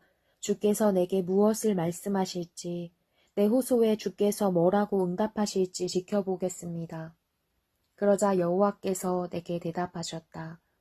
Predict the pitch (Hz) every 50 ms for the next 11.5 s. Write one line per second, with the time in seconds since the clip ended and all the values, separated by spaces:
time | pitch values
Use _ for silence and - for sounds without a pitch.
0 | _ _ _ _ _ _ _ _ _ - 202 208 202 196 175 208 202 - - -
1 | - 220 214 220 214 214 208 - 196 196 202 190 - - 190 180 175 170 170 -
2 | 160 165 165 165 170 _ _ _ _ _ _ _ _ _ _ - - 233 214 220
3 | 220 - - 262 254 _ - 262 247 - - - 226 214 - 214 202 - 202 196
4 | - - 190 185 185 180 - _ _ _ _ _ _ - 208 190 196 208 214 208
5 | 214 214 214 214 220 220 214 214 202 202 190 208 202 202 190 190 202 190 220 220
6 | 220 214 - - - 208 190 175 - - - 190 185 175 175 170 165 165 170 165
7 | 160 160 165 _ _ _ _ _ _ _ _ _ _ _ _ _ - 196 196 196
8 | 214 214 214 208 202 196 196 196 196 190 185 - - 208 196 180 196 190 - -
9 | - 202 202 196 196 196 190 180 - - - 196 190 202 214 208 196 214 208 202
10 | - 226 214 214 208 202 - 190 180 180 180 180 180 180 - - 185 185 190 190
11 | 190 185 - 185 175 - 175 170 170 170